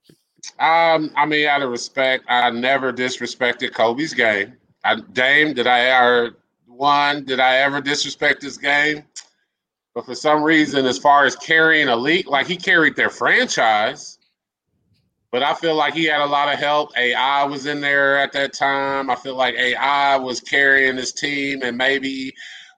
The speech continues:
a little bit of the league 'cause he changed the culture. He,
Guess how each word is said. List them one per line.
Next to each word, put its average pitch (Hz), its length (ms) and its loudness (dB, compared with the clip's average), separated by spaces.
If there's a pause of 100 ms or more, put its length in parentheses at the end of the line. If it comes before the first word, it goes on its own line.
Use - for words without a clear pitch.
a 180 80 -2
little 190 260 4
bit 156 140 4
of 143 100 4
the 135 80 4
league 139 400 4
'cause 147 180 2
he 180 140 -2
changed 185 400 2
the 165 80 -2
culture. - 500 0 (520)
He, 156 480 0